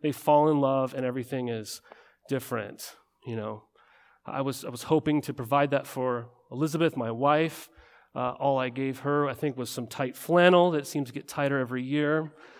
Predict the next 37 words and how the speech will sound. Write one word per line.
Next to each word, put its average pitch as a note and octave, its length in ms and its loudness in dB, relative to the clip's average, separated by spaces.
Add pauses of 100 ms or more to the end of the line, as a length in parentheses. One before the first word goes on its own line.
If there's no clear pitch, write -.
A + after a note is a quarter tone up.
(140)
I C#3+ 80 0
blame D3+ 260 2
it D3 80 2
on C#3 120 4
our C3+ 100 4
washing C#3 440 2
machine, C#3+ 440 0
but, B2 280 -4
um, A#2+ 380 -4
you F#3+ 140 0
know, A#2+ 260 -2 (460)
uh, C#3+ 40 -8
seriously, D#3 720 2 (280)
right? E3+ 340 4
Is, G#3 540 4 (540)
is C#3+ 400 2
that F3+ 400 6
what E3 160 0
love D3+ 360 2
is? A#2+ 720 -6 (1400)
Just - 200 -2
some E3+ 200 2
mushy F3 300 2
feeling D3 580 0
of C3 120 -2
nostalgia D3+ 960 0 (480)
that C#3 140 0
brings D3+ 300 0
light C#3+ 320 2
to - 120 -6
our C3+ 160 0
eyes B2+ 420 -6
and B2 140 -8
warmth A#2+ 420 -8
to - 160 -10
our B2 140 -6
guts. - 640 -12